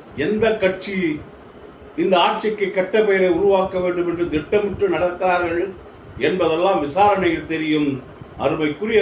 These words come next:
கவர்னர் அவர்களே, நீங்கள் தமிழகத்திற்காக நீங்கள் பேசுங்கள், தமிழ்நாட்டு வளர்ச்சிக்காக பாடுபடுங்கள், தேவையில்லாமல் அரசியல் செய்ய வேண்டாம் என்று அன்போடு கேட்டுக்கொள்கிறேன். அருமைக்குரிய என்னுடைய சொந்தங்களே,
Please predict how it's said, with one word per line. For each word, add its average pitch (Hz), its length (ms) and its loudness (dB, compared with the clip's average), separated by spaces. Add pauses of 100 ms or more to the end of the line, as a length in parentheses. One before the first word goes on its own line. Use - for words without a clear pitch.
கவர்னர் 185 420 2
அவர்களே, 165 360 2 (560)
நீங்கள் 147 380 0
தமிழகத்திற்காக 190 920 2 (800)
நீங்கள் 151 380 2
பேசுங்கள், 185 640 0 (480)
தமிழ்நாட்டு 196 580 2
வளர்ச்சிக்காக 180 840 0
பாடுபடுங்கள், 175 680 0 (480)
தேவையில்லாமல் 180 920 4
அரசியல் 180 460 0
செய்ய 160 220 0
வேண்டாம் 147 360 0
என்று 139 220 0 (420)
அன்போடு 170 640 2
கேட்டுக்கொள்கிறேன். 143 960 0 (380)
அருமைக்குரிய 156 760 0 (640)
என்னுடைய 156 480 2 (640)
சொந்தங்களே, 170 520 2